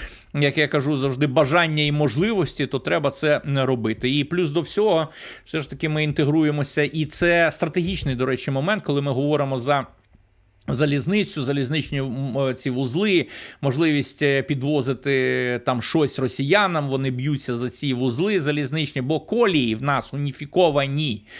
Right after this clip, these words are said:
І стільки років незалежності України ніхто навіть не подумав про те, що стратегічно,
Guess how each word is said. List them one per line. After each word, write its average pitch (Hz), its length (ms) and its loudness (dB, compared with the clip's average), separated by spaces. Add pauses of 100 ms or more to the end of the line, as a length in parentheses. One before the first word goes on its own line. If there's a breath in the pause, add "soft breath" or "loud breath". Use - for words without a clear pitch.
(200 loud breath)
І 123 80 -2
стільки 160 280 0
років 185 300 2
незалежності 156 600 -2
України 180 500 0
ніхто 165 420 0
навіть 180 340 2
не 170 140 0
подумав 165 680 2
про 147 160 -2
те, 220 280 0
що 147 800 0
стратегічно, 151 1080 -2